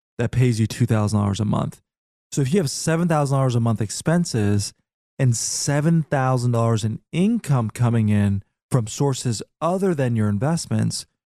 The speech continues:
you would have a hundred percent coverage ratio. So then if you're someone that has a hundred percent coverage ratio, this is where it starts to get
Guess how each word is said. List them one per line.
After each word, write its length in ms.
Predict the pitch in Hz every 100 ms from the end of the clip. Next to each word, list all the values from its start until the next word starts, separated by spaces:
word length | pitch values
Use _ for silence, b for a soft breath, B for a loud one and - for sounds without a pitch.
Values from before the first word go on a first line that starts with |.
| _ _
you 140 | 135 160
would 100 | 180
have 180 | 151 131
a 140 | 113
hundred 580 | 98 - 147 143 139 -
percent 560 | 139 131 - 110 107 - _ _ _ _
coverage 420 | - 139 117 101
ratio. 540 | 104 117 98 - - - _ _ _ _ _ _ B -
So 140 | 175
then 100 | 156
if 100 | 143
you're 140 | 156 226
someone 240 | 277 262
that 80 | 165
has 160 | 139
a 60 | 120
hundred 220 | 135 143
percent 280 | 127 - 113
coverage 340 | 135 170 170
ratio, 280 | 123 110 113
this 220 | 107 165
is 100 | 202
where 120 | 156 135
it 40 |
starts 240 | - 123
to 60 | -
get 160 | 113